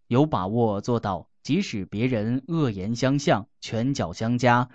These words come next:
也不生丝毫嗔心，再到公共场合去利众。所以，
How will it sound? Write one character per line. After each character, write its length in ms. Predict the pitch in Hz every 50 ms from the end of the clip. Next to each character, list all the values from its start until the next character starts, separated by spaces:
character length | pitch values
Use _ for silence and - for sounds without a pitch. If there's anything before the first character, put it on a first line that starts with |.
| - _ _ _
也 140 | - 117 117
不 160 | 117 127 123
生 300 | 113 - 123 127 131 131
丝 300 | 131 - - 151 156 156
毫 240 | 147 - 80 78 104
嗔 260 | - - 123 120 123
心， 300 | 120 - 127 131 143 - - _ _ _ _ _ _
再 200 | _ - 120 110
到 280 | 104 98 87 78 - - _
公 280 | - 143 147 156 160 156
共 240 | 170 156 131 113 -
场 260 | - 98 87 85 87
合 200 | - 92 98 113
去 160 | - - 127
利 180 | 120 123 113 95
众。 240 | - 113 95 95 - _ _ _ _ _ _ _ _ _ _ _ _ _ _ _ _ _ _ _ _
所 220 | - - 117 123
以， 220 | 117 98 87 -